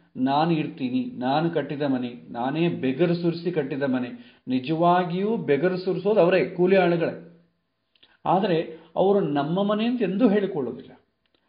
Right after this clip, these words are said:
ಆದರೆ ಯಜಮಾನ ನಾನು ಬೆವರು ಸುರಿಸಿ ಕಟ್ಟಿದೆ ಅಂತ ಹೇಳ್ತಾನೆ. ಅವನು ಎ ಸಿ ರೂಮ್ನಾಗ ಇರ್ತಾನೆ, ಯಾವಾಗೂ ಹೊರಗೆ ಬಂದಿರೋದಿಲ್ಲ. ಆದರೂ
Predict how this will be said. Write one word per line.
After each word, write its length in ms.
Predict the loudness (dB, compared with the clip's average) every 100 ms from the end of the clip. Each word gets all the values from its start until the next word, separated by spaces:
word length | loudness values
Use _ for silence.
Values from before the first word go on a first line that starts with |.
| _ -20 -10
ಆದರೆ 280 | -4 -2 -2
ಯಜಮಾನ 500 | -2 0 0 2 0 0 -4 -6 -14 _ _ -6
ನಾನು 280 | 0 2 2
ಬೆವರು 440 | 0 0 2 0
ಸುರಿಸಿ 360 | -2 -4 -4 -4
ಕಟ್ಟಿದೆ 420 | -4 -4 -2 -2
ಅಂತ 120 | -2
ಹೇಳ್ತಾನೆ. 400 | -4 -10 -10 -10
ಅವನು 220 | -6 -2
ಎ 120 | 0 -2
ಸಿ 140 | -2
ರೂಮ್ನಾಗ 280 | -4 -4 -4
ಇರ್ತಾನೆ, 240 | -6 -4
ಯಾವಾಗೂ 280 | -2 -4 -6
ಹೊರಗೆ 440 | -14 -4 -2 2
ಬಂದಿರೋದಿಲ್ಲ. 480 | 2 0 0 -2 -4 -12 -20 _ _ _ _ _ _ _ _ -2
ಆದರೂ 680 | 4 4 4 6 4 4 -2